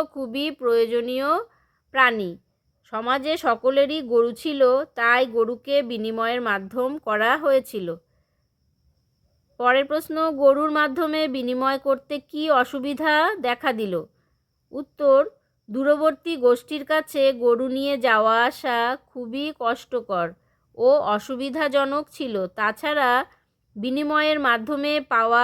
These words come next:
গরু রাখা ও দেখাশোনা করা সম্ভব হতো না। পরের প্রশ্ন,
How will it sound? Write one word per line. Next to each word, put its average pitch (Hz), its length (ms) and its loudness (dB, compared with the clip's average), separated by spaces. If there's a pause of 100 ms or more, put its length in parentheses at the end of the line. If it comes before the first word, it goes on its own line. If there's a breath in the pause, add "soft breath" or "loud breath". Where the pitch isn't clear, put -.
গরু 233 340 -2
রাখা 247 440 0 (120)
ও 226 140 -2 (100)
দেখাশোনা 277 680 -4
করা 233 400 0
সম্ভব 226 520 -2
হতো 277 280 0
না। 185 180 -6 (1080)
পরের 247 260 4
প্রশ্ন, 311 360 -6